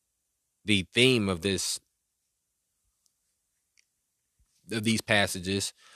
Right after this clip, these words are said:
but it is connected to the overall issue at hand, which is racial injustice. And Memorial Day just passed here in Rockford, Illinois. And, uh, as Memorial Day was going on, I went out and I, the,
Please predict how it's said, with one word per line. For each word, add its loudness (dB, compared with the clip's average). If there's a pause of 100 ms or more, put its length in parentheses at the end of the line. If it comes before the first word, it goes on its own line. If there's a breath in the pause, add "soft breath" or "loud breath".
(160 soft breath)
but 4
it 4
is 6
connected -2
to 0
the 0
overall 0
issue -2
at 0
hand, -2
which -4
is -4
racial -2
injustice. -4
And -4 (280 loud breath)
Memorial 6
Day 4
just -2
passed 0
here -4
in -8
Rockford, -2
Illinois. -4
And, -8 (380 soft breath)
uh, -2
as 2
Memorial 2
Day 0
was 0
going -2
on, -4
I -6
went -4
out -2
and -6
I, -4
the, -8